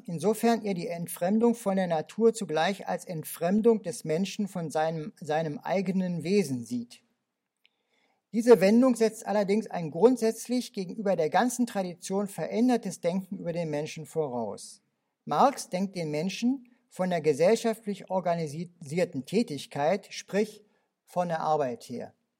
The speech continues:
Die Arbeit als Grundbestimmung menschlichen Wesens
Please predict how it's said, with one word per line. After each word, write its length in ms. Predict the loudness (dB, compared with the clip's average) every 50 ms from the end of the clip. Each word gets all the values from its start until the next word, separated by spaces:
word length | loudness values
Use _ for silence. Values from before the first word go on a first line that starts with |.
| _ _ _ _ _ _ _ _ _ _ _ _ _ _ _ _ _ _
Die 140 | -10 -8 -2
Arbeit 540 | 2 4 4 6 8 8 8 8 6 4 0
als 180 | -6 -6 -6
Grundbestimmung 840 | 0 4 6 6 6 6 4 0 -2 0 2 2 4 4 4 2 2
menschlichen 540 | 0 -2 -2 -2 -4 -8 -8 -6 -6 -4 -4
Wesens 640 | -4 -4 -4 -2 -2 0 0 0 -2 -6 -12 _